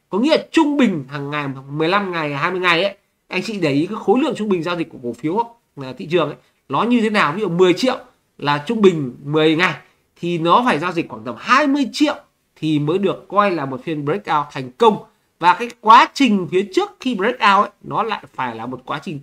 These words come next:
tích lũy với khối lượng thấp. Đó, cho nên là cách mua breakout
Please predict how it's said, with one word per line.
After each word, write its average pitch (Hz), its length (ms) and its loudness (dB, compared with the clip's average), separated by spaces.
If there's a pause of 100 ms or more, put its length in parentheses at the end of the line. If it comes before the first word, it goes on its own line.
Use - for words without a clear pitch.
tích 302 200 -8
lũy 285 320 -6
với 156 380 -2
khối 190 200 -2
lượng 247 180 -8
thấp. - 260 -6 (400)
Đó, 160 400 2 (180)
cho 262 120 0
nên 262 80 4
là 247 60 2
cách 330 280 -4
mua 269 280 2 (120)
breakout 226 380 2